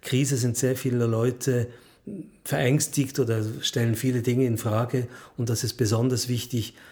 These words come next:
dass man sich grundsätzliche Fragen, dass man das Langfristige nicht aus den Augen verliert und sich versucht zu orientieren an dem, was mir wirklich wichtig ist und aus der Krise dann vielleicht auch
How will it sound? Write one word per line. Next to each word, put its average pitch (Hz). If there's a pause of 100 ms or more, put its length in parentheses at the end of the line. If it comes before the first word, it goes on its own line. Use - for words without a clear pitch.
(200)
dass 110
man 113
sich 104
grundsätzliche 120
Fragen, 117
dass 104
man 117
das 107
Langfristige 117
nicht 117
aus 113
den 110 (300)
Augen 120
verliert 117
und 110 (220)
sich -
versucht 120
zu 120
orientieren 113
an 113
dem, 113 (420)
was 104
mir 117
wirklich 107
wichtig 113
ist 110
und 107
aus 107
der 107
Krise 117
dann 110
vielleicht 107
auch 107